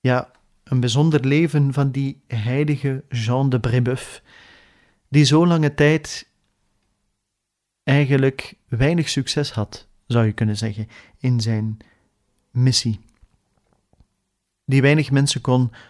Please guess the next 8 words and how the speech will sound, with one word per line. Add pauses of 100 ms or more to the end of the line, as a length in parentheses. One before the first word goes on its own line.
(160)
tot
bekering (160)
leiden, (260)
die
weinig
mensen
kon
dopen.